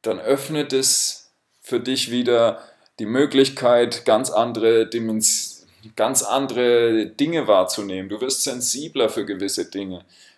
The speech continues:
Du kommst wieder ins Gleichgewicht und du kannst, ja, mit einem guten Werkzeug, mit einem Ferrari, <laughs> mit einem richtigen Auto, das gut läuft, das nicht klappert, damit kannst du an jeden Ort gehen, wo du willst. Damit kannst du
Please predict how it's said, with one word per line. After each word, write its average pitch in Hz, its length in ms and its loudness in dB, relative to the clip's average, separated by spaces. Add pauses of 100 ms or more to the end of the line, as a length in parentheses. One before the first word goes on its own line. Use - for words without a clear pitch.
Du 90 60 -20
kommst 156 320 -4
wieder 143 180 2
ins 123 180 -4
Gleichgewicht 135 840 0
und 113 640 -12
du 113 80 -8
kannst, - 680 -4 (360)
ja, - 440 -4 (800)
mit 131 200 -6
einem 135 120 0
guten 147 320 2
Werkzeug, 151 680 4
mit 135 180 -2
einem 131 320 -4
Ferrari, 143 1000 4 (280)
<laughs> 139 120 -6 (160)
mit 139 180 -4
einem 139 100 0
richtigen 135 420 0
Auto, 135 560 4 (440)
das - 420 0
gut 156 240 4
läuft, 135 560 6
das 120 180 -2
nicht 156 300 -4
klappert, 123 520 2 (420)
damit 135 220 -4
kannst 147 280 -2
du 139 60 0
an 127 120 -4
jeden 170 260 2
Ort 120 300 4
gehen, 131 180 0
wo 123 80 4
du 110 160 0
willst. 160 360 0
Damit 120 220 -6
kannst 135 320 -4
du 127 180 -2